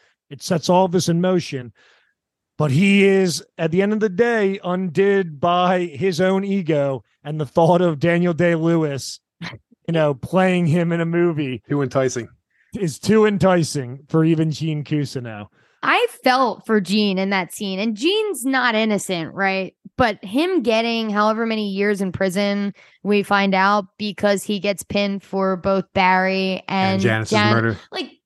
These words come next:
Speaker 3: is crazy. I'm like,
Speaker 2: Yep.
Speaker 3: he really didn't do anything but be completely so self-absorbed.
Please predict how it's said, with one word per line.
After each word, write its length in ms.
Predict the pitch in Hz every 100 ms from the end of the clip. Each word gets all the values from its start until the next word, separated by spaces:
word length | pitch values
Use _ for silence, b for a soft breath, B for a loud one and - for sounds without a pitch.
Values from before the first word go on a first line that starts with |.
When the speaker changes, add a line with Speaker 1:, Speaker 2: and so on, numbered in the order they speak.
| _ _ _ - 392 440 440 - -
Speaker 3:
is 260 | 427 415
crazy. 880 | - - - 494 539 466 359 254 202
I'm 240 | - 311
like, 140 | 330 339
Speaker 2:
Yep. 120 | -
Speaker 3:
he 60 | 359
really 600 | 427 403 403 554 523 359
didn't 160 | 294 285
do 140 | 302
anything 440 | - 381 415 294 233
but 220 | 254 202
be 160 | 262
completely 840 | 233 277 254 - 240 285 311 262 254
so 380 | - - 247 262
self-absorbed. 1160 | - 240 240 226 226 170 185 208 220 220 196